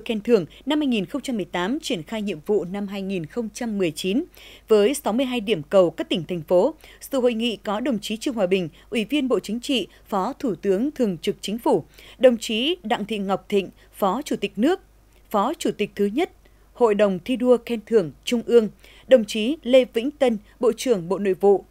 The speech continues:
Dự hội nghị tại điểm cầu tỉnh ta có đồng chí Nguyễn Minh Quang, Phó Chủ tịch Ủy ban Nhân dân tỉnh.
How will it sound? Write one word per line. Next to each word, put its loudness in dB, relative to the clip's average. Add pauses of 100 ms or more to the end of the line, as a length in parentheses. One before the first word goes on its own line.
(440)
Dự -2
hội 0
nghị -2
tại -4
điểm 0
cầu 4
tỉnh -6
ta -2 (280)
có 0
đồng 0
chí -8
Nguyễn -4
Minh -2 (100)
Quang, -4 (140)
Phó -4
Chủ -10
tịch -8
Ủy -6
ban -12
Nhân -12
dân -16
tỉnh. -12